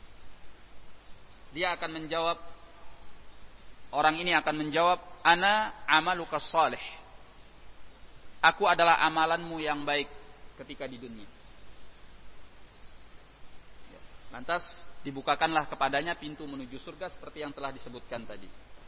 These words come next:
Ya. Adapun seorang yang kafir,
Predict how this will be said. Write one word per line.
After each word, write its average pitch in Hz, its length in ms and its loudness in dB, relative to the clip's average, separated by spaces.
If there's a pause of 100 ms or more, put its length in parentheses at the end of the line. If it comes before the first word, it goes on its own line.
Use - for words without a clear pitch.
(920)
Ya. - 80 -10 (560)
Adapun 247 320 10
seorang 220 320 12
yang 208 160 8
kafir, 240 400 8